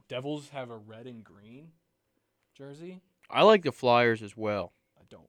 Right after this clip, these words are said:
Speaker 2: The
Speaker 1: like,
Speaker 2: old school
Speaker 1: I
Speaker 2: Flyers
Speaker 1: don't like
Speaker 2: jerseys.
Speaker 1: anything Philadelphia. The Penguins baby blue.
Speaker 2: The Flyers were the worst team in, not the worst team, second worst team in
Speaker 1: The
Speaker 2: hockey.
Speaker 1: Canadiens were the worst. The
Speaker 2: Yeah.
Speaker 1: Canadiens.
Speaker 2: And the Coyotes were pretty close to being the worst.
Speaker 1: The s-,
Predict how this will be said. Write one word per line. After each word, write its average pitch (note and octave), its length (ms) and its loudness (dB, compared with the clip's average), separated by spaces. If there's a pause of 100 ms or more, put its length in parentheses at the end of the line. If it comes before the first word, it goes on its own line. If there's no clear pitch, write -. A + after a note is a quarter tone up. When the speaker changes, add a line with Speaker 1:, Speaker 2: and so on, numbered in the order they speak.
(120)
Speaker 2:
The A#2+ 60 -6
Speaker 1:
like, - 100 -2
Speaker 2:
old A#2+ 200 0
school F2+ 200 -14
Speaker 1:
I F#2 40 -14
Speaker 2:
Flyers - 340 -10
Speaker 1:
don't B2 180 -18
like A#2 140 -18
Speaker 2:
jerseys. - 120 -20
Speaker 1:
anything A2 420 -20
Philadelphia. C#2 380 -20 (720)
The D#3 80 0
Penguins F#3 600 2
baby D3+ 420 -2
blue. C3 560 -8
Speaker 2:
The C3 80 -12
Flyers D3+ 460 4
were C#3 180 0
the A#2+ 120 -2
worst A#2 300 -4
team A#2 220 -12
in, G#2 240 -20 (140)
not C3 220 -4
the A#2+ 80 -8
worst G#2 260 -10
team, F#2+ 140 -18
second A2+ 280 -10
worst F#2+ 200 -16
team F2 100 -18
in - 60 -20
Speaker 1:
The F#2+ 60 -20
Speaker 2:
hockey. F2+ 360 -16
Speaker 1:
Canadiens A2 440 -20
were - 80 -20
the - 80 -20
worst. A2 440 -20
The A#2 80 -16
Speaker 2:
Yeah. G#2 160 -10
Speaker 1:
Canadiens. A#2 840 -12 (1120)
Speaker 2:
And E3 80 -6
the G3+ 60 -2
Coyotes F#3+ 580 2
were C3 140 -4
pretty B2+ 220 -6
close A2+ 240 -8
to - 40 -20
being A2+ 140 -14
the G#2 60 -16
worst. G2 380 -18
Speaker 1:
The C#3+ 80 -12
s-, - 320 -16